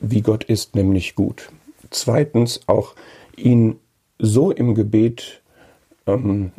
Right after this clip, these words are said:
anzusprechen, ihn so im Gebet vor uns zu haben und so zu dem zu beten, der gut ist und der Gutes tut und das auch von ihm zu erwarten.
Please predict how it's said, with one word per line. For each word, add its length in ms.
anzusprechen, 920
ihn 200
so 200
im 160
Gebet 300
vor 280
uns 220
zu 160
haben 340
und 220
so 180
zu 320
dem 360
zu 200
beten, 460
der 160
gut 260
ist 320
und 140
der 120
Gutes 380
tut 220
und 120
das 160
auch 160
von 180
ihm 220
zu 140
erwarten. 600